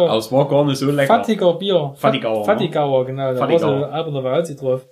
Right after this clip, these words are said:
Speaker 1: Wauzi.
Speaker 2: Wenn ich dran denke, wer ist das Bier, Bier gleich mal in die, die Bumstory hier, neue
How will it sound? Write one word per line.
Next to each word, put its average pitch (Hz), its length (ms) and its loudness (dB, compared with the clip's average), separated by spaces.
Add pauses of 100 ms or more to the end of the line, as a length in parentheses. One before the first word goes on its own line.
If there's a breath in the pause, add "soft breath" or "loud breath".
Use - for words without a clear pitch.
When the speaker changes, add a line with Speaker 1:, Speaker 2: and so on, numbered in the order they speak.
(120)
Speaker 1:
Wauzi. 135 960 -2
Speaker 2:
Wenn 156 120 0
ich 165 80 0
dran 156 220 -2
denke, 180 260 0
wer 156 140 0
ist 165 80 0
das 143 140 -10
Bier, 160 320 -2
Bier 165 220 2
gleich 151 180 -2
mal 143 140 -4
in 135 60 -4
die, 127 260 -2
die 123 500 -2
Bumstory 135 500 -4
hier, 113 140 -2
neue 110 380 -6